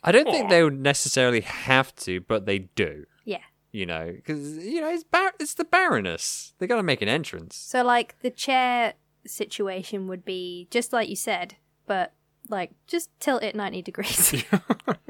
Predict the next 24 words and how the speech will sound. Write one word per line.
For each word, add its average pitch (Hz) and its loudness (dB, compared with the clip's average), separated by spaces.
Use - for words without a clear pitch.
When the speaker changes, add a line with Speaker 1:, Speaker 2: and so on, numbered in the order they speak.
Speaker 1:
You 113 -14
gotta 180 0
sit - -4
on 95 -4
the 90 -6
edge. - -14
You 95 -12
gotta 92 -6
make 98 -6
it 165 -2
look 185 -4
cool. 110 -2
Speaker 3:
Except 269 0
stand. 190 -2
Standing, 262 2
Dean. 175 -10
Gotta 302 2
get 302 4
this 311 0
point 269 -2
Speaker 1:
Oh, 208 0
Speaker 3:
home. 127 4
Speaker 1:
so-, 151 4
sorry, 120 6